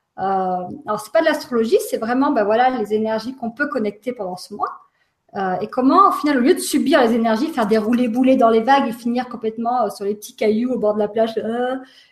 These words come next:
comment je peux co-créer, moi, avec ces énergies-là et comment je peux les vivre en conscience ? Comment les énergies du mois, elles peuvent être mes meilleures amies, tu vois, mes best friends. Et, euh, et, euh, au lieu de, de subir et de voir les résultats,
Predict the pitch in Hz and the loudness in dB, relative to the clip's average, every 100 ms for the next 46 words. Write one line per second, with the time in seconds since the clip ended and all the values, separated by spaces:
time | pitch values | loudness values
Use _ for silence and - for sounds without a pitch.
0 | _ 285 415 - 302 370 370 370 - 269 | _ 0 0 0 -2 2 0 0 0 2
1 | 320 254 220 214 226 214 214 214 185 220 | 4 2 0 -4 -4 -2 -2 -4 -4 -4
2 | 294 302 247 262 269 220 214 202 269 277 | -4 -4 -4 -6 -6 -4 -4 0 -2 -2
3 | 233 - 214 - 202 - 247 330 440 - | -6 -8 -12 -10 -12 -4 0 2 2 -4
4 | - - 240 254 285 277 254 233 311 392 | -18 -4 0 4 6 6 4 2 0 0
5 | 269 240 262 339 269 226 220 262 226 214 | 2 0 2 0 0 -4 -6 -6 -4 -2
6 | 240 247 240 208 202 302 254 214 185 226 | 0 2 2 2 0 -2 -2 -4 -2 -4
7 | - - 233 349 381 _ _ _ _ _ | -6 -4 -2 -2 -6 _ _ _ _ _
8 | 233 240 220 202 - - - 208 196 185 | -4 0 2 2 -2 -6 -2 0 0 -2
9 | 180 175 175 202 277 226 196 196 - 285 | -2 -4 -6 -2 0 2 2 0 -2 -2
10 | 285 302 233 208 208 254 269 226 208 208 | 0 2 2 0 0 2 2 2 -2 -2
11 | 208 202 254 349 | -4 -6 -6 -6